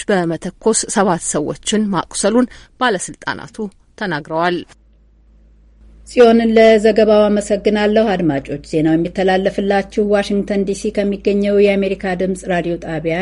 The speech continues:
Speaker 2: የአማርኛ አገልግሎት ነው። በኮቪድ አስራ ዘጠኝ ዜና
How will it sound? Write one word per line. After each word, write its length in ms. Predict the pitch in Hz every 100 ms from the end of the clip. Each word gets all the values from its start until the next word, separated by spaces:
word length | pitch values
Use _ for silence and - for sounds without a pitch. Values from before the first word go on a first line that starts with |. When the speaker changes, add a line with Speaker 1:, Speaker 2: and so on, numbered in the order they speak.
| 190
Speaker 2:
የአማርኛ 640 | 185 180 147 127 135 135 139 123 139
አገልግሎት 640 | 135 135 135 127 127 -
ነው። 180 | 123 120 117 - - - - - -
በኮቪድ 420 | - 139 170 170 175
አስራ 220 | 165 185 170
ዘጠኝ 280 | 165 156 175
ዜና 220 | 175 196